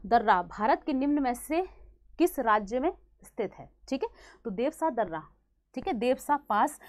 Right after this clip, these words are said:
भारत के निम्नलिखित राज्यों में से किस में स्थित है? तो गाइस, पासेस पे भी आपको क्लास करा चुके हैं, मुझे नहीं लगता जो क्वेश्चन आते हैं ना, वहाँ से आपका गलत होना चाहिए। जिसने भी मेरी प्लेलिस्ट करी है जाके स्टैटिक जीके वाली और ज्योग्राफी वाली, ठीक है, तो ज्योग्राफी का गलत नहीं होगा,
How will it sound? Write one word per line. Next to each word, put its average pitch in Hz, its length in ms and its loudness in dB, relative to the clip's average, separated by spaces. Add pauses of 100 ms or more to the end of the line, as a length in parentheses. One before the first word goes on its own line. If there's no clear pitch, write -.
(280)
भारत 196 440 2
के 208 160 -4
निम्नलिखित 294 640 0
राज्यों 220 320 4
में 226 120 -2
से 302 140 -4
किस 254 240 -8
में 247 120 -4
स्थित 208 240 -6
है? 185 60 -4
तो 190 80 -4
गाइस, 247 220 2 (100)
पासेस 226 480 2
पे 226 160 2
भी 240 200 -2
आपको 214 220 -2
क्लास 220 360 -4 (180)
करा 208 240 4
चुके 240 280 -4
हैं, 233 200 -6 (560)
मुझे 285 240 4
नहीं 494 140 0
लगता 311 200 2
जो 311 120 0
क्वेश्चन 311 360 0
आते 285 200 0
हैं 220 120 -2
ना, 320 120 0 (400)
वहाँ 247 220 6
से 349 120 4
आपका 294 160 2
गलत 262 280 4
होना 226 140 0
चाहिए। 196 240 -4 (300)
जिसने 277 300 2
भी 392 120 4
मेरी 349 200 4
प्लेलिस्ट 302 460 0
करी 277 280 4
है 262 160 0
जाके 226 300 0
स्टैटिक 214 400 0
जीके 254 260 2
वाली 247 320 2
और 240 120 2
ज्योग्राफी 233 440 2
वाली, 226 260 2
ठीक 262 180 -8
है, 302 60 0
तो 285 100 -4
ज्योग्राफी 240 420 -4
का 269 120 2
गलत 214 280 0
नहीं 214 240 -6
होगा, 160 280 -6